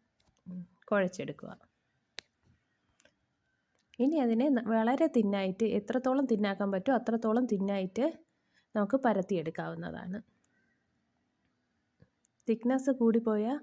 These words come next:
ഇത് കറക്റ്റ് കിട്ടില്ല. ഇത് ഇതേപോലെ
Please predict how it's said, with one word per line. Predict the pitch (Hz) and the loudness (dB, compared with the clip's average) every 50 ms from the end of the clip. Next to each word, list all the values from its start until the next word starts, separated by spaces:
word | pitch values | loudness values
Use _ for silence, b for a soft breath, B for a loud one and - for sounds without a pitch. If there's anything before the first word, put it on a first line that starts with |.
| b b b b b b b - | b b b b b b b 0
ഇത് | 247 254 247 | 2 2 4
കറക്റ്റ് | 247 226 214 202 202 - 240 | 4 2 0 0 2 2 2
കിട്ടില്ല. | 226 214 190 196 - 160 - - - - _ _ _ _ _ _ _ _ _ _ _ _ _ _ _ _ _ _ _ _ _ _ _ _ _ _ _ _ _ _ _ _ _ _ _ _ _ _ _ _ _ _ _ _ _ _ _ _ _ _ _ _ _ _ _ _ _ _ _ _ _ | 2 2 0 -2 -4 -6 -8 -8 -12 -14 _ _ _ _ _ _ _ _ _ _ _ _ _ _ _ _ _ _ _ _ _ _ _ _ _ _ _ _ _ _ _ _ _ _ _ _ _ _ _ _ _ _ _ _ _ _ _ _ _ _ _ _ _ _ _ _ _ _ _ _ _
ഇത് | 233 208 233 233 | -6 -4 -2 0
ഇതേപോലെ | 233 226 208 208 240 240 240 233 220 214 208 220 | 0 0 2 2 2 2 2 2 0 0 0 0